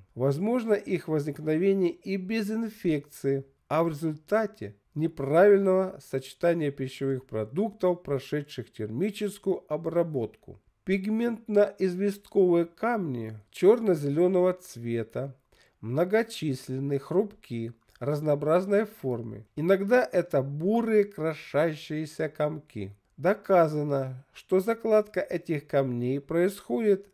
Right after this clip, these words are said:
во внутрипеченочных желчных ходах. Эти камни лишены холестерина, содержат примесь меди и развиваются из микролитов.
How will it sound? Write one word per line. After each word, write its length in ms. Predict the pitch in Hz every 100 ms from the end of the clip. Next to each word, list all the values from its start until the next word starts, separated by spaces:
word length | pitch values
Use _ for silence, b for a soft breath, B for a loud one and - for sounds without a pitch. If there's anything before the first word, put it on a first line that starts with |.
| _
во 220 | 143 151
внутрипеченочных 1400 | 170 175 160 202 208 147 135 - 190 226 214 - 220 196
желчных 680 | - 135 127 156 156 175 175
ходах. 680 | - 196 202 143 107 98 _ -
Эти 320 | 214 254 254
камни 560 | - 156 147 147 151
лишены 480 | 147 165 196 202 226
холестерина, 1040 | 226 208 220 202 - 151 131 127 127 123 120
содержат 680 | - 143 151 190 180 175 -
примесь 520 | 180 180 156 131 -
меди 640 | 123 127 156 240 175 113 - b b b b
и 120 | - 202
развиваются 840 | 185 135 139 139 190 220 214 202
из 400 | 170 - 196 175
микролитов. 960 | 156 151 185 - 170 170 143 127 95